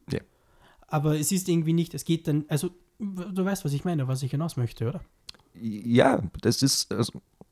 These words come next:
Speaker 1: es tut mir leid, wenn ich jetzt schon wieder über die Shoah rede, aber das ist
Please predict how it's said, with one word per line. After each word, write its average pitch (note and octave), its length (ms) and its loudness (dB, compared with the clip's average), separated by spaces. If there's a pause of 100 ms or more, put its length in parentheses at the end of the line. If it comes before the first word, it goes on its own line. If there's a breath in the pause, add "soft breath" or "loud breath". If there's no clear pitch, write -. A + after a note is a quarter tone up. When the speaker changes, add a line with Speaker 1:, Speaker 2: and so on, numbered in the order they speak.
(1600)
Speaker 1:
es - 120 -14
tut E3 140 6
mir E3+ 80 2
leid, A#2 240 0
wenn A2+ 80 -6
ich G2+ 80 -8
jetzt G2+ 140 -12
schon F2 120 -8
wieder G2 180 -2
über F2 140 -2
die D#2 100 -8
Shoah F2 380 -2
rede, E2+ 260 -2
aber F2+ 120 -2
das F#2 100 -6
ist C3+ 240 -14